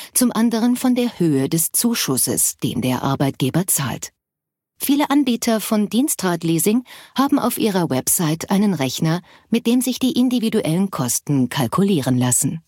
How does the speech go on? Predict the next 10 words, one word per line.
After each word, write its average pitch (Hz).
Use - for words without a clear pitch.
Gibt 190
es 349
für 330
Beschäftigte 240
auch 240
Nachteile? 131
Das 277
kommt 254
darauf 143
an. 233